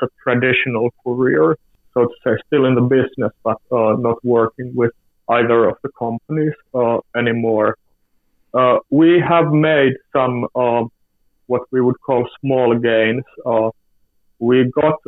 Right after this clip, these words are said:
uh, we got Foodora to return the break spaces for couriers. That was one of the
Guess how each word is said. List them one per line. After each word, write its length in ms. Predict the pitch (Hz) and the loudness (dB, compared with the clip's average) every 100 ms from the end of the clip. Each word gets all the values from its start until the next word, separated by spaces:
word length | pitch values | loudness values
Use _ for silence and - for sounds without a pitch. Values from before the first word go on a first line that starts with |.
| - | -6
uh, 380 | 131 123 117 - - _ _ _ | 0 2 2 0 -4 _ _ _
we 140 | 131 131 | -2 0
got 220 | 135 147 - | 0 -2 -2
Foodora 540 | - 139 147 151 160 175 170 | -2 0 2 2 2 0 0
to 60 | 135 | 0
return 680 | 127 123 - 135 127 120 117 | 0 -2 -2 0 2 -2 -2
the 200 | 117 - 123 | 0 0 -2
break 300 | 127 120 117 - | 0 0 -2 -10
spaces 420 | - 110 113 - - _ - | -6 -4 -4 -8 -20 _ -6
for 160 | 113 113 - | -4 -4 -8
couriers. 500 | 117 123 143 165 165 - _ | -6 -2 0 -2 -2 -12 _
That 120 | 117 - | -6 -4
was 120 | 120 - | -8 -4
one 200 | 117 110 | -2 0
of 100 | 113 - | -2 -2
the 140 | 107 | -4